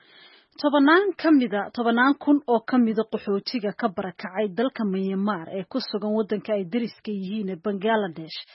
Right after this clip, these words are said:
ayaa Axaddii shalay iskugu soo baxay bannaanbax salmi ah oo ay ku xusayaan labada sannadood ee ka soo wareegtay intii ay guryahooda qaxoonti ahaan uga maqnaayeen.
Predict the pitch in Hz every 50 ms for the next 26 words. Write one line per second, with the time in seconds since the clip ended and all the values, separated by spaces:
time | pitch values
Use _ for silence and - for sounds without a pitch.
0 | - - - - - - _ 190 185 185 190 196 190 196 - - - 233 190 175
1 | 220 208 - - 254 233 208 196 - - - 214 202 254 - - - 214 202 -
2 | 208 - - 220 208 190 156 214 208 202 202 202 196 185 175 226 - - - 277
3 | 247 226 202 190 196 202 208 214 - - - 247 240 226 214 208 - - 285 -
4 | - 320 285 - - 240 226 240 247 214 175 - - - - - - - _ 285
5 | 285 285 285 349 294 233 - _ - 214 202 196 175 220 220 214 - 226 214 -
6 | - 277 - - - 226 214 196 190 196 185 - - - 233 240 311 294 294 -
7 | 247 208 196 170 202 202 220 254 247 220 208 196 196 196 - - 196 - 214 202
8 | 170 - - 214 190 165 208 220 220 214 202 - 220 202 196 - 190 185 185 185
9 | 190 202 202 202 190 175 175